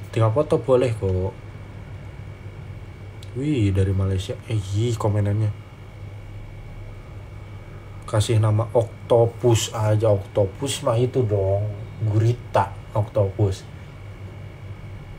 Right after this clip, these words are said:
Iya, Octopus Gurita kalau gak salah.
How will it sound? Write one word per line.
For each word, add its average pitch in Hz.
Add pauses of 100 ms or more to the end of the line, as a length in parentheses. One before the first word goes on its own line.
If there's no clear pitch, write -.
(840)
Iya, 110
Octopus 101
Gurita 110
kalau 98
gak 90
salah. 87